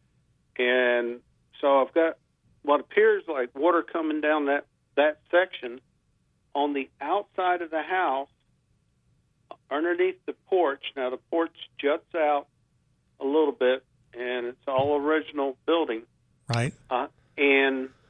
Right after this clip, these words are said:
Speaker 1: that section right underneath the porch on the wall,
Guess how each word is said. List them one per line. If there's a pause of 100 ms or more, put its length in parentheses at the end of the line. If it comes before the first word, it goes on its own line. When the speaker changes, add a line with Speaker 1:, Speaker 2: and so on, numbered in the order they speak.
(880)
Speaker 1:
that (320)
section
right
underneath (280)
the (160)
porch (960)
on
the
wall,